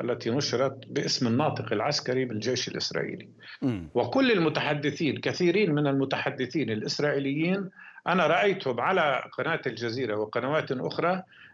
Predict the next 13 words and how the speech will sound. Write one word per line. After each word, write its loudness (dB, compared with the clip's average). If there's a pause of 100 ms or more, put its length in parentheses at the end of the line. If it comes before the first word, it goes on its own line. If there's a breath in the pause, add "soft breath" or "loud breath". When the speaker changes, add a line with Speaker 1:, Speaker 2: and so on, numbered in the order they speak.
(120)
Speaker 1:
يخرجون 4
ويقولون 4
على 4
الدول 2
العربية 0
أن -4
تستقبل -4
هؤلاء 0
اللاجئين -2
الفلسطينيين -2
من -4
قطاع 0
غزة، 0